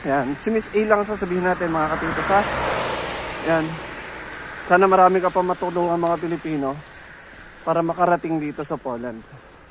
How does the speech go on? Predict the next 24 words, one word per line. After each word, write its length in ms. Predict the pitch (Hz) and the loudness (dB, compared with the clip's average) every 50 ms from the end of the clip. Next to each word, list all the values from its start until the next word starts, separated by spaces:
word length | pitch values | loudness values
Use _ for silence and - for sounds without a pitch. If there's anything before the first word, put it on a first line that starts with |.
| - - - - - - - - - - - - | -20 -20 -20 -20 -20 -20 -20 -20 -20 -20 -4 -2
Pagdating 400 | 185 190 180 208 196 226 220 208 | -2 0 0 -2 -2 0 0 0
naman 240 | 208 202 202 202 190 | 2 2 2 0 0
dito 160 | 208 196 214 | -2 -4 -4
sa 160 | 196 - 208 | -4 -4 -4
Poland, 400 | 196 - 185 170 147 139 143 143 139 143 - - - - - - - - - - - - - | 0 2 2 2 2 0 -2 -4 -4 -8 -16 -20 -20 -20 -20 -20 -20 -20 -20 -20 -20 -12 -10
diskarte 560 | 175 160 - - 160 156 151 151 185 170 160 | -10 -8 -4 -2 -2 -2 -2 -2 -4 -4 -4
na 80 | 170 | -2
lang 160 | 165 170 165 156 | -2 -4 -6 -6
siguro, 400 | - 170 165 175 185 196 220 226 | -8 -6 -4 -2 -2 -2 -2 -2
mga 320 | 208 185 180 175 175 180 | -4 -4 -6 -6 -6 -8
katitos. 380 | - 180 175 175 - 240 247 - - - - - - - - - - - - - - - | -6 -6 -6 -4 -6 -10 -12 -12 -18 -20 -20 -20 -20 -20 -20 -20 -20 -20 -20 -20 -12 -10
Kasi, 320 | 190 175 - 185 165 165 170 160 - - - - - - - - - - - - - - - - - - - - | -10 -6 -4 -4 -4 -6 -8 -12 -16 -20 -20 -20 -20 -20 -20 -20 -20 -20 -20 -20 -20 -20 -20 -20 -20 -20 -12 -4
wala, 160 | 139 147 165 160 | 0 0 2 2
wala 120 | 156 151 156 156 | 4 2 2 4
namang 220 | 160 160 165 - | 2 0 -2 -2
trabahong, 440 | 151 160 156 160 156 165 170 170 170 160 | -4 0 4 4 4 4 2 0 -2 -2
ah, 160 | 165 156 156 | -2 -2 -2
dali. 320 | 143 135 151 143 151 170 - - - - - - - - - - - - - - - - - | -2 -2 -2 -2 -2 -2 -4 -8 -16 -20 -20 -20 -20 -20 -20 -20 -20 -20 -20 -20 -20 -16 -4
Ah, 560 | - 143 139 139 139 135 135 135 135 131 143 135 131 - - - - - - - - - - - - - - - - - - - - - - - | 0 0 2 2 2 2 0 0 0 -2 -2 -4 -6 -12 -18 -20 -20 -20 -20 -20 -18 -12 -10 -8 -8 -8 -10 -16 -20 -20 -20 -20 -20 -18 -6 -4
ano 100 | 147 151 156 165 | -2 0 0 0
lang 120 | 170 160 - | -2 -2 -4
siguro 320 | 170 156 160 156 147 156 | -4 -2 0 0 0 0
talaga, 480 | 151 - 151 135 139 131 139 139 135 - - | -2 -2 -2 -2 0 0 0 -2 -2 -8 -10
ah, 180 | 120 120 117 117 | -6 -4 -4 -4